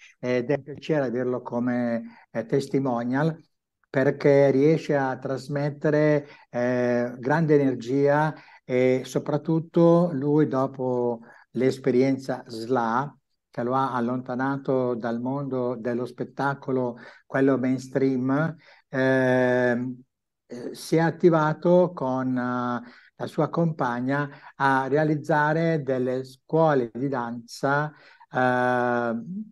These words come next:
con i partecipanti eh, in modo tale da poter avere anche degli iscritti con delle disabilità completamente diverse,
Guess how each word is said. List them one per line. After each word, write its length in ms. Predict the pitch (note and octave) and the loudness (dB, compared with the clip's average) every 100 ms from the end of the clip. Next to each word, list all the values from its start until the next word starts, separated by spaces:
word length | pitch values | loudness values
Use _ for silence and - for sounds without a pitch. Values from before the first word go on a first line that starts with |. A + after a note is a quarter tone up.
| _ | _
con 840 | - C3 C3+ C#3+ C#3 C3+ C3+ - _ _ _ _ _ _ _ _ | -4 0 0 0 0 -2 -2 -8 _ _ _ _ _ _ _ _
i 160 | - E3 | 0 0
partecipanti 1120 | E3+ C#3+ C#3+ - C3+ D3 B2 B2 B2 C#3+ D3+ - - _ - | 0 -4 -6 -8 -4 -2 -2 -4 -2 2 2 -2 -18 _ -6
eh, 260 | B2+ C3+ | -4 -2
in 100 | D3+ | -2
modo 300 | D3+ D#3 E3 | 0 0 0
tale 440 | E3 D3+ D3+ E3 D3+ | 0 0 2 2 0
da 120 | C3+ | -2
poter 400 | - D3 D3 D3+ | -4 -6 -2 0
avere 340 | D3 D3 D3+ C3 | 2 2 2 2
anche 340 | D#3 E3 C#3 | -2 -4 -4
degli 240 | B2+ C#3 | -2 -2
iscritti 600 | D3+ D3 - C3+ C3 D3 | -2 -6 -4 -4 -2 -6
con 220 | C3+ A#2+ A#2+ | -4 -6 -4
delle 480 | B2 B2 A#2+ A#2+ | -2 -2 -2 -2
disabilità 680 | A2+ A#2 A2 A#2 A#2 A2+ B2+ | -6 -10 -8 -8 -8 -6 -6
completamente 640 | - A#2 A#2 A#2 A2+ A2+ A#2+ | -6 -8 -8 -6 -6 -6 -6
diverse, 600 | A2+ A2+ A2+ G#2 - A2+ | -6 -6 -8 -10 -18 -20